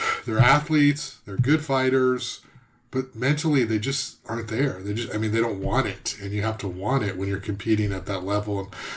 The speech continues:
I got the sense that Fei Zhao was, was like that. And, you know, he did knock out, was it King Mo to win that title? And King Mo, I mean, you know, he didn't have the best jaw, so it was a good victory for him. But,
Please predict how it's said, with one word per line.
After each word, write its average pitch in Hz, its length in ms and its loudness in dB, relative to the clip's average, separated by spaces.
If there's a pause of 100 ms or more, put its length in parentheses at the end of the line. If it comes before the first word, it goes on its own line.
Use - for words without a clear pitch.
(140)
I 127 80 2
got 143 200 6
the 123 80 0
sense 113 340 0
that 104 200 -2
Fei 110 180 0
Zhao 104 300 0
was, 101 320 -2
was 104 220 -2
like 101 260 0
that. 98 300 -2 (380)
And, 110 260 0 (100)
you 123 120 2
know, 113 100 4
he 120 120 2
did 135 180 6
knock 123 260 4
out, 117 200 2
was 110 140 -2
it 107 120 -6
King 120 240 0
Mo 123 400 2
to 139 120 2
win 139 160 4
that 139 160 2
title? 147 520 2
And 104 200 -2 (800)
King 143 240 6
Mo, 131 640 4 (800)
I 104 80 -6
mean, 107 340 6 (1080)
you 104 140 -6
know, 95 140 -8
he 107 80 0
didn't 120 160 2
have 113 160 0
the 104 80 0
best 104 260 0
jaw, 95 460 0
so 107 380 -2 (340)
it 131 40 0
was 127 180 4
a 127 40 2
good 123 220 8
victory 117 420 0
for 104 200 -6
him. 98 280 -6
But, 95 220 -10